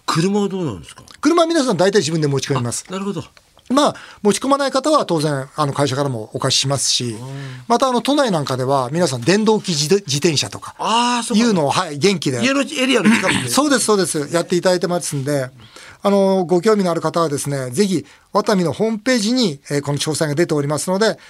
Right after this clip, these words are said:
Speaker 2: えー、ご覧いただきたいと思います。もちろん、ヤマトさんのですね、まあ、契約終了された方も、また、あの、元気な高齢者の方もですね、あの、ワタミのホームページ見ていただきたいと思います。えー、こんなメールも来てます。船橋市のKさんです。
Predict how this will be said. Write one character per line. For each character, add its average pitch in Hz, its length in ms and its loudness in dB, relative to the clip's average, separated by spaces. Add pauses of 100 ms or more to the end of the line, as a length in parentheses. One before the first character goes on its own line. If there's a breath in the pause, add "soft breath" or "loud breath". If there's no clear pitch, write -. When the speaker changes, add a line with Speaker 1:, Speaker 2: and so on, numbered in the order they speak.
(180 loud breath)
Speaker 2:
え 147 60 -2
ー、 135 100 -2
ご 127 100 -2
覧 139 140 -4
い 127 60 -4
た 135 100 -8
だ 135 80 -4
き - 80 -8
た 208 100 0
い 220 60 2
と 185 80 -2
思 127 100 -4
い 123 40 -6
ま 123 100 -6
す。 - 120 -8 (220 loud breath)
も 220 120 0
ち 294 80 4
ろ 254 80 4
ん、 135 80 -10 (240 loud breath)
ヤ 190 140 4
マ 170 160 0
ト 143 420 -2
さ 147 220 -4
ん 156 100 -2
の 175 100 0
で 147 120 -4
す - 120 -6
ね、 127 300 -6
ま 143 80 -2
あ、 135 40 -2
契 139 140 -2
約 139 220 -2
終 139 180 -4
了 139 120 -2
さ 139 120 -2
れ 139 60 -2
た 139 80 -2
方 143 260 0
も、 220 240 0 (300 soft breath)
ま 269 100 0
た、 269 220 -4 (120 loud breath)
あ 180 120 -2
の、 151 80 0
元 247 240 0
気 202 100 0
な 165 80 0
高 175 120 0
齢 214 140 4
者 202 120 0
の 147 60 -4
方 135 180 -2
も 139 120 -2
で 123 60 -6
す - 140 -6
ね、 123 160 -8 (340 loud breath)
あ 147 80 -2
の、 139 80 0
ワ 156 100 2
タ 160 100 -2
ミ 139 80 -2
の 123 60 -2
ホ 127 100 -2
ー - 20 -2
ム 123 60 -6
ペ 143 80 2
ー - 20 0
ジ 117 260 -6
見 135 80 -4
て 139 80 -2
い 120 80 -4
た 127 80 -10
だ 123 100 -6
き - 60 -10
た 220 100 0
い 240 60 0
と 147 80 -4
思 113 100 -14
い - 60 -14
ま - 80 -6
す。 - 180 0 (640 loud breath)
え 208 160 4
ー、 202 40 2
こ 302 140 0
ん - 20 2
な 285 80 4
メ 285 100 2
ー - 20 0
ル 269 60 0
も 262 80 4
来 - 60 -2
て - 80 2
ま 165 80 0
す。 - 120 -4 (260 loud breath)
船 226 240 2
橋 226 120 2
市 - 420 -4
の 127 120 -6
K 214 200 2
さ - 120 -2
ん 120 60 -10
で 101 80 -10
す。 - 140 -10